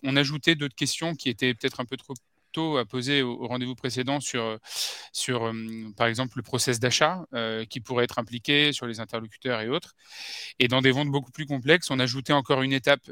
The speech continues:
euh, suivante, qui était de la découverte technique.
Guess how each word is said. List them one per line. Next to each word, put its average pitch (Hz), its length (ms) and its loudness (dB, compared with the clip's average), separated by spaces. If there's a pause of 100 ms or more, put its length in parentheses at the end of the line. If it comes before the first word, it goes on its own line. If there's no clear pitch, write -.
(120)
euh, 120 120 -4
suivante, 135 520 -4 (280)
qui - 100 -4
était 127 200 0
de 123 60 -2
la 117 100 4
découverte 139 440 0
technique. - 520 -6